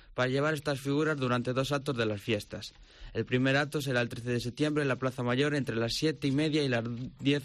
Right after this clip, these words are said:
horas de la noche, donde se requerirá a dos personas adultas que porten a las calantornias mientras se desarrolla, desarrolla el pregón.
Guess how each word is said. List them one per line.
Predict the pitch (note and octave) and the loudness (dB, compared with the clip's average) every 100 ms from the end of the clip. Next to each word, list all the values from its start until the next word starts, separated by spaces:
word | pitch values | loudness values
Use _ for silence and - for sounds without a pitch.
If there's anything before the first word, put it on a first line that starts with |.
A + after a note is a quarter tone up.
| - | -4
horas | - C3 A#2 | 0 0 2
de | A2 | 0
la | G#2+ | 0
noche, | G#2 G2 - - - - - | 0 -4 -8 -14 -18 -18 -6
donde | B2 A#2+ | 0 0
se | A#2 | 2
requerirá | A#2+ A#2 B2+ B2+ C3+ | 0 2 2 2 2
a | A#2 | 0
dos | B2+ | -2
personas | - C3+ C#3 B2+ B2 | -4 0 0 2 0
adultas | B2 C#3 C#3+ C3+ | 0 2 0 -2
que | A#2+ | -2
porten | A#2+ A#2 A2 | -2 -2 -2
a | G#2+ | -2
las | G#2+ | -2
calantornias | - A2+ A2+ C#3+ D3 D3 D3 - - - | 0 0 2 2 2 2 0 -6 -20 -8
mientras | B2+ B2+ B2+ | -2 0 0
se | C3+ | 0
desarrolla, | C3+ C#3+ D3+ D#3 | 0 2 2 0
desarrolla | - B2+ B2 B2+ C#3+ C3 | -4 -4 -2 0 2 0
el | - | 0
pregón. | G#2 G2+ G2+ | 0 0 -2